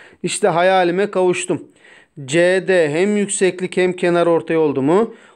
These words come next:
O zaman bu üçgen ikizkenar ve aynı zamanda burası ne oldu? Açı ortay. O zaman şurası yirmi. Burası doksan ise buraya yetmiş kalır mı? E, ikizkenar.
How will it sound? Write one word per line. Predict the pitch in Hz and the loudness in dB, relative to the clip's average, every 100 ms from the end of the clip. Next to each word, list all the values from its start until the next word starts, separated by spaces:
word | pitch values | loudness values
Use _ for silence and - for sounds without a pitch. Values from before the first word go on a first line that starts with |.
| - | -2
O | 175 | 0
zaman | 165 175 165 160 | 2 2 0 -2
bu | 175 185 | -2 -2
üçgen | - - 147 127 | -4 -2 -2 -2
ikizkenar | - - 151 - 175 175 196 214 208 _ _ 147 | -8 -12 -10 -4 0 2 0 -2 -8 _ _ -4
ve | |
aynı | 165 185 190 | -2 -2 -2
zamanda | 165 170 160 147 143 139 | -4 -4 -4 -4 -6 -2
burası | 180 175 190 | 0 0 2
ne | 190 | 2
oldu? | 175 151 196 214 - _ _ - | 2 2 2 0 -4 _ _ -8
Açı | 139 - 208 | -6 -4 0
ortay. | 165 131 - 120 110 _ _ _ _ _ - - _ - | 2 0 -4 -8 -8 _ _ _ _ _ -20 -20 _ -4
O | |
zaman | 139 170 185 202 | 0 0 0 -2
şurası | 190 170 175 170 220 | -8 -4 -4 -2 -2
yirmi. | 196 190 147 135 | 2 2 2 -2
Burası | 147 175 170 180 | 0 0 2 2
doksan | 180 180 185 | 0 0 -2
ise | 170 180 | 0 -2
buraya | 160 175 175 | 0 2 4
yetmiş | 170 190 - | 2 -2 -6
kalır | - 180 247 | 0 2 2
mı? | 156 - _ - - - - | 0 -6 _ -20 -20 -12 -2
E, | 147 | 0
ikizkenar. | 143 190 - 196 175 180 | 0 -4 -2 0 0 -2